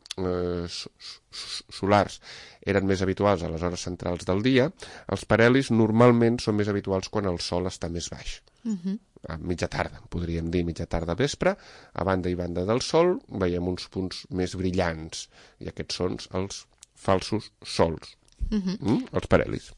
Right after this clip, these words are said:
Speaker 2: Perquè aquests halos has dit que els colors són semblants als de l'arc de Sant Martí, o quins colors
Speaker 1: Els
Speaker 2: tenen?
Speaker 1: halos solars, eh, tenen els mateixos colors de l'arc de Sant Martí, però més tènues.
Speaker 2: Mhm.
Speaker 1: No es veu tant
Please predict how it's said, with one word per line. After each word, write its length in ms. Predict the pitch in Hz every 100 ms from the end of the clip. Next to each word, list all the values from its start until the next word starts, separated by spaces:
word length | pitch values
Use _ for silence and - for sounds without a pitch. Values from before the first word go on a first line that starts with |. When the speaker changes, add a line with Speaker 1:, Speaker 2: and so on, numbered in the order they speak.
| -
Speaker 2:
Perquè 220 | 226 208
aquests 240 | 214 240 226
halos 260 | 247 277
has 120 | 240 208
dit 180 | 269 -
que 80 | 233
els 160 | 220
colors 320 | - 202 240
són 200 | - 226
semblants 360 | 214 208 196 226
als 120 | 220 196
de 80 |
l'arc 160 | 180 196
de 60 | 202
Sant 180 | 202 196
Martí, 300 | 185 185 302
o 60 | 247
quins 180 | 220
colors 180 | - 123
Speaker 1:
Els 20 | 123
Speaker 2:
tenen? 200 | 143 170
Speaker 1:
halos 320 | 185 190 -
solars, 680 | - - 160 190 202 - - -
eh, 180 | 123 120
tenen 320 | - 143 113 95
els 140 | 95
mateixos 340 | 107 - 135 -
colors 340 | - 123 123
de 80 | 123
l'arc 180 | 120 120
de 80 | 120
Sant 180 | 131
Martí, 320 | 135 143 175 180 - - -
però 120 | 117
més 260 | 120 120 -
tènues. 540 | 90 90 80 - - -
Speaker 2:
Mhm. 340 | 220 170 185 - _
Speaker 1:
No 180 | - 113
es 100 | 120
veu 200 | 113 110 104
tant 340 | - 98 85